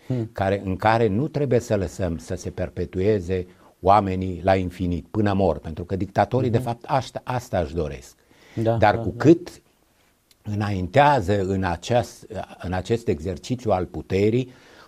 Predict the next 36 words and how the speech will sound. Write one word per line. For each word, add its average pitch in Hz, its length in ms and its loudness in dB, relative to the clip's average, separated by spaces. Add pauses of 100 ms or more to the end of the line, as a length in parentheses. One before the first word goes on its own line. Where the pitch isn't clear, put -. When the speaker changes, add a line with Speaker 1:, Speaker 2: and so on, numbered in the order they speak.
Speaker 2:
cu 110 100 4
atât 127 380 4
beția 104 580 2
puterii 90 640 0
îi 85 120 -2
cuprinde, 107 540 0
îi 107 100 2
copleșește 101 720 -2
și 101 160 -8
cu - 140 -6
atât 104 400 -4 (200)
ei 92 160 0
devin 85 500 -4 (140)
un 82 280 -8 (120)
risc 92 320 -6
mai 82 160 -4
mare 82 400 -4
pentru 80 480 -10
societatea 78 680 -6
pe 73 120 -14
care 78 360 -4
o 78 100 -10
guvernează. 73 720 -10 (180)
Speaker 1:
Iată, 110 400 0
nu 110 240 -2
numai, 120 460 2
uh, 92 220 2 (240)
acest 104 300 -6
pericol, 101 460 0
dar 95 160 0
avem 107 240 0
deja 101 280 0
cazul 104 340 -2
Coreei 98 320 0
de 87 100 -6
Nord, 82 400 -6